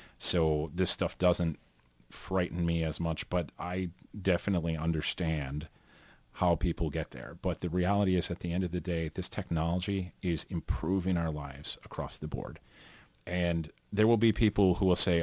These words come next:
"Oh, yeah, well, my twelve-year-old never, ever looks away from their cell phone, and they don't know how to talk to somebody, and they have no social skills," and, and, and, and I go,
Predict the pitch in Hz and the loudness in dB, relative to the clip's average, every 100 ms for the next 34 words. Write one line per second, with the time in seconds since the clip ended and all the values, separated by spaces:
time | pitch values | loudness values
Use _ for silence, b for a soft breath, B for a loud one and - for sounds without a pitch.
0 | - 110 110 110 123 117 104 98 95 107 | 2 2 4 2 2 6 6 8 6 4
1 | - 123 127 117 107 101 92 104 113 110 | 2 2 4 6 8 8 6 4 6 6
2 | 110 - 101 95 98 90 - 82 92 95 | 6 4 2 2 2 2 0 0 0 0
3 | - 85 82 - 98 95 98 95 95 85 | 2 2 2 2 2 0 2 2 4 2
4 | 71 71 110 101 95 98 92 92 87 - | -2 -2 -2 0 2 2 2 0 -2 -2
5 | 87 90 85 87 80 73 113 104 110 98 | -2 0 0 2 0 0 -2 0 2 2
6 | 95 90 92 - 85 85 80 78 82 80 | 2 2 2 -2 0 0 -2 -4 -4 -4
7 | 78 71 - 95 92 87 | -4 -6 -8 -4 -2 0